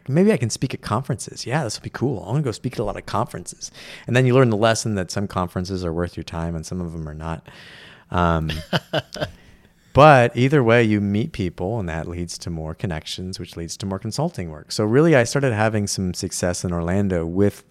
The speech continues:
the consultancy, which was called Rails Envy. It started out, well, it started out something else, but then it was Rails Envy. And then after Rails Envy, I had to, uh, I learned the hard lesson that,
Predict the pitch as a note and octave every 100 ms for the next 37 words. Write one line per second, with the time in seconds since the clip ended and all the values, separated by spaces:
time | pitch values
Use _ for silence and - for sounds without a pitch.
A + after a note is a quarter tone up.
0 | - F#2 - E2 - A#2 C#3 F2+ - E2
1 | - - - - G2 - G2+ - G2+ F#2
2 | F2+ F2+ F2+ G#2+ A#2 - A2 A#2 A2 F#2
3 | G#2+ G#2 E3 - C3 C3 B2 C3 - A2+
4 | A2 - C#3+ B2 G#2 G2 F2+ _ - G2
5 | F2 F2+ F2+ - F#2+ G2+ F#2 F2+ G2 G2
6 | F2 F2 F2 - - - - - G2 F#2+
7 | G2+ G2 F#2 F#2 F#2+ F#2+ - F2 F#2+ G2+
8 | F#2+ F2+ E2+ E2 D#2+ D#2 _ _ _ _
9 | _ _ _ _ - - F2 F2+ F2 -
10 | F2 D#2 D#2 - F2+ G2 G#2 F#2 E2 F2+
11 | F2 E2+ E2+ - F2+ E2 D#2+ D#2+ D#2+ D#2
12 | - -